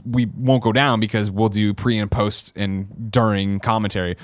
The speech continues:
for the press conference and bust out an episode of P S I Love You right there with reactions and all the stuff you expect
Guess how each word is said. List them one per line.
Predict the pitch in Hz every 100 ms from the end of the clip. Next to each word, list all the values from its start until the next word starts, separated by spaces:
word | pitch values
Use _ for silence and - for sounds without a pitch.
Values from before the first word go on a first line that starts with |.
| 143
for | - 104 98
the | 87
press | 107 90
conference | 92 87 85 87 90
and | 92
bust | 101 101 -
out | 92
an | 95
episode | 82 101
of | 95
P | 101
S | 95
I | 95
Love | 95
You | 87
right | 87 92
there | 87
with | 90 90
reactions | 87 95 - 90
and | 92
all |
the | 85
stuff | - 92 90
you |
expect | 85 - 95